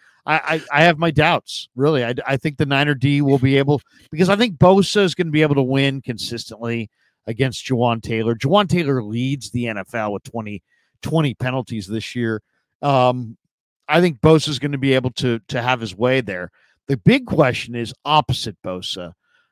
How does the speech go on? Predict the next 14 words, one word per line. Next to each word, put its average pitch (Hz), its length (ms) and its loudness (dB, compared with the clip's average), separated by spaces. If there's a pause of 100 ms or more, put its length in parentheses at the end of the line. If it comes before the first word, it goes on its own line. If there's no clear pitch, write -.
(140)
uh, 107 60 -6
against 120 340 -2
Donovan 135 380 2
Smith. 107 480 -8
Can 131 320 -4
Bo-, 151 240 4 (400)
can 160 160 2
the 151 80 0
Niners 170 640 0 (280)
rush 151 560 4 (120)
Mahomes 143 560 0
from 120 340 -6
both 135 400 2
edges? 90 500 -12